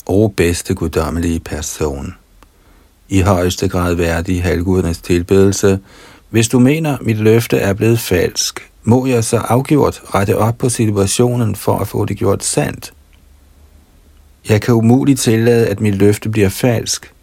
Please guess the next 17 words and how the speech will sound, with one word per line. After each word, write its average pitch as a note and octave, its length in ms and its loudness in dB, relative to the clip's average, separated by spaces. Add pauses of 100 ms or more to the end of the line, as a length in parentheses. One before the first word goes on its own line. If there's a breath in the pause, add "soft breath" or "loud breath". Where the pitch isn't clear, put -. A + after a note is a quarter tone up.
(580 soft breath)
Vil F#2 220 0
du G2+ 160 2
af F#2 80 2
denne G2+ 240 4
grund A2 260 0
være G2 340 2
så - 160 -2
elskværdig F#2+ 800 0
at E2+ 140 -4
sætte F2 280 -2
dit D#2 180 -6
tredje A#2+ 340 2
skridt F#2+ 380 -2
på G2+ 100 -4
mit G2 160 0
hoved?" E2 400 -6 (2250)
Kommentar. D2 680 -6